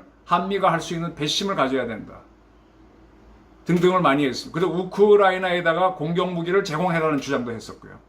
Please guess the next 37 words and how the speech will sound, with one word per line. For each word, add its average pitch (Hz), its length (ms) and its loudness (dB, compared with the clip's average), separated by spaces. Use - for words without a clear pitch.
이런 196 200 4
것들이 214 280 2
매우 196 300 4
위험해 185 320 2
보이지만 143 520 -2
이런 180 220 0
걸 208 120 6
할 226 260 -4
때 202 340 -2
미국이 208 420 0
우리를 190 300 4
재평가하면서 135 960 -2
미국도 226 440 2
싫지는 - 460 -2
않거든. 110 440 -6
지금 220 320 2
장 208 540 0
안보실장이 165 1200 0
러시-, 156 480 0
우크라이나에 190 1120 0
대한 180 240 -4
무기 160 240 -8
공급을 160 420 -4
할 165 80 -6
수 170 140 -6
있다, 139 260 -2
법적 147 300 -2
검토를 160 320 -2
끝냈다라는 180 580 2
거는 131 320 -2
미국이 214 380 -2
원하는 202 520 4
바를 196 280 4
지금 185 200 -4
얘기해주고 156 520 -2
있는 98 200 -12
거예요. 90 160 -20